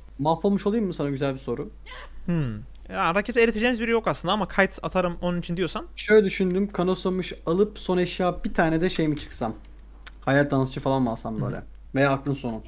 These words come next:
Speaker 2: Kendi oyun tarzına göre seç bunu.
Speaker 1: Ha, o zaman Kanosamış
Speaker 2: Tabii.
Speaker 1: alıp bir tane daha kritik eşya çıkıyorum.
Speaker 2: Biz de dostlarım
Speaker 1: Sana
Speaker 2: şimdi
Speaker 1: güveneceğim. Korursun
Speaker 2: Tabii,
Speaker 1: beni.
Speaker 2: tabii, tabii. Zaten kızgın buğurdanlıkla birlikte bu adama zaten saldırı hızı veriyoruz kalkan falan verdiğimizde. E, W verince de ekstra saldırı hızı kazandırıyoruz.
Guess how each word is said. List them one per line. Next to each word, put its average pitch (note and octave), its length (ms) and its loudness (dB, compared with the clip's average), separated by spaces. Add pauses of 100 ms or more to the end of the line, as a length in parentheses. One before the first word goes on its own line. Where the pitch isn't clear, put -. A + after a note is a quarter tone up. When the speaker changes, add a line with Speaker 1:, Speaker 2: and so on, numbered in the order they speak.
Speaker 2:
Kendi G#3 180 4
oyun C4 100 4
tarzına A3 240 2
göre E3+ 140 4
seç - 200 -4
bunu. A#2 100 -8 (220)
Speaker 1:
Ha, - 120 -4
o C3+ 60 -6
zaman D3 140 0
Kanosamış D#3 480 2
Speaker 2:
Tabii. D3+ 80 2
Speaker 1:
alıp E3 140 -2
bir D3+ 80 -4
tane C#3 220 2
daha D3+ 140 4
kritik D3 300 0
eşya C3 260 -2
çıkıyorum. G#2+ 460 -6
Speaker 2:
Biz G3 120 2
de F#3 40 4
dostlarım F3 600 2
Speaker 1:
Sana D#3 140 2
Speaker 2:
şimdi D#3+ 80 6
Speaker 1:
güveneceğim. D#3 600 4 (200)
Korursun C3+ 420 -2
Speaker 2:
Tabii, D3+ 100 6
Speaker 1:
beni. B2 80 0
Speaker 2:
tabii, G#3+ 120 2
tabii. A3 160 2
Zaten D#3+ 160 -6
kızgın D#3+ 260 0
buğurdanlıkla F#3+ 520 2
birlikte E3+ 380 0
bu F3+ 100 4
adama F#3 160 2
zaten F3 140 0
saldırı C#3+ 300 0
hızı B2 120 0
veriyoruz A#2+ 240 -2
kalkan B2+ 280 -2
falan B2 240 -2
verdiğimizde. A#2 540 -6 (140)
E, - 80 0
W E3+ 280 4
verince G#3 320 2
de D3+ 60 2
ekstra - 340 -4
saldırı C3+ 280 0
hızı B2+ 100 -6
kazandırıyoruz. B2+ 600 -4